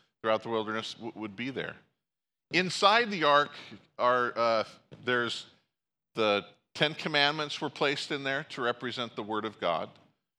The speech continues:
You have, uh, Aaron's rod. If you remember, one of the miracles was that his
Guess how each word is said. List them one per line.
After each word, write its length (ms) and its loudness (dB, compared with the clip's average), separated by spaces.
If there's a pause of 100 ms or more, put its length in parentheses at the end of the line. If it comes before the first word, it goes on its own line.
(380)
You 160 -2
have, 420 2 (200)
uh, 260 2
Aaron's 460 0
rod. 420 4
If 160 -6
you 60 -2
remember, 500 -2
one 180 -2
of 60 -2
the 80 -4
miracles 720 -4
was 300 -6
that 220 4
his 280 -4